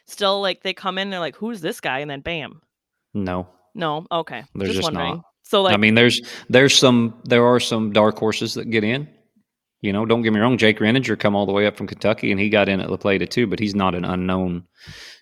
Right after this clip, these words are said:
Speaker 2: You know, there's no, in
Speaker 1: There's
Speaker 2: the world
Speaker 1: no
Speaker 2: we have today, there's no,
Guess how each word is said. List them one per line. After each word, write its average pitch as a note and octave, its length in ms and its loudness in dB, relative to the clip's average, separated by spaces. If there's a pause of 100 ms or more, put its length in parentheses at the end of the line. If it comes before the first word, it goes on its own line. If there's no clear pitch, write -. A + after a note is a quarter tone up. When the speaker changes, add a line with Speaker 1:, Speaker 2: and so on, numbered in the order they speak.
Speaker 2:
You G2+ 140 -2
know, F#2 220 0
there's G#2 260 2
no, B2+ 540 4 (540)
in A2+ 140 4
Speaker 1:
There's G#2+ 40 6
Speaker 2:
the G#3+ 60 4
world D#3 260 10
Speaker 1:
no D3+ 40 2
Speaker 2:
we D3+ 120 6
have C3+ 240 6
today, A2+ 340 4
there's A2+ 180 2
no, D3 140 4